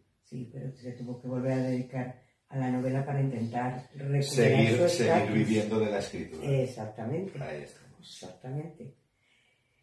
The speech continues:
Speaker 2: ¿Y de qué va este libro?
Speaker 1: Pues Un año pésimo va de un joven que se llama Dominique Molise, si no me equivoco, que tiene diecisiete años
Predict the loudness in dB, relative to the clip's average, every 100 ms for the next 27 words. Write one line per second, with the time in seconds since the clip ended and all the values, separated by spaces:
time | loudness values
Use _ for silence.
0 | _ -8 -6 -4 -4 -6 -8 -10 -10 -14
1 | -18 _ _ _ _ _ _ _ _ -8
2 | -4 -4 -6 -14 -14 -4 0 0 0 0
3 | -2 -2 -6 -4 -4 -8 -14 -12 -4 0
4 | 2 0 -4 -14 _ _ _ -2 2 4
5 | 2 -2 0 2 2 0 -2 -8 _ _
6 | _ _ _ -18 -12 -4 -2 0 -4 -6
7 | -2 2 2 0 -4 -10 -4 -2 -2 -4
8 | -6 -8 -8 -10 -18 _ _ _ -14 -10
9 | -8 -8 -8 -8 -8 -14 -14 _ _ _
10 | _ _ _ _ _ _ -10 -2 0 0
11 | -2 -2 -2 -2 -8 -2 0 2 2 4
12 | 2 0 -4 -6 -16